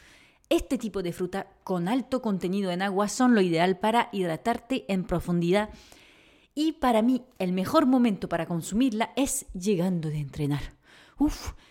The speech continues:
si no conoces esta sensación de haber estado entrenando con cuarenta grados, y aunque sean treinta, no digo que sea recomendable, ¿eh? Pero bueno,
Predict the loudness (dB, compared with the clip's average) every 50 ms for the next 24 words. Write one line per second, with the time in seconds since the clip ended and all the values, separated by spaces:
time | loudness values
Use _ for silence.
0 | -20 -20 -20 _ _ -12 -8 -2 2 4 6 6 6 4 4 2 2 2 2 0
1 | -2 -4 -6 -6 -6 -6 -6 -6 -4 -4 -6 -2 0 0 0 0 -2 -4 -2 0
2 | 0 0 2 2 0 2 2 0 0 -2 0 0 0 2 2 0 0 -2 -2 -2
3 | -2 0 2 2 2 2 0 -2 -2 -4 -4 -4 -2 0 2 2 2 2 2 0
4 | 0 2 2 2 2 2 -2 -6 -10 -12 -16 -12 -10 -6 -6 -6 -6 -6 -6 -4
5 | -2 0 2 2 2 2 0 0 0 0 -2 -4 -8 -12 -12 _ _ _ _ -4
6 | -2 0 2 4 4 4 4 2 2 2 2 2 0 -2 -4 -4 -4 -4 -2 -4
7 | -2 -2 -2 -2 -2 -4 -4 -6 -4 0 2 2 2 2 0 -4 -4 -4 -4 -4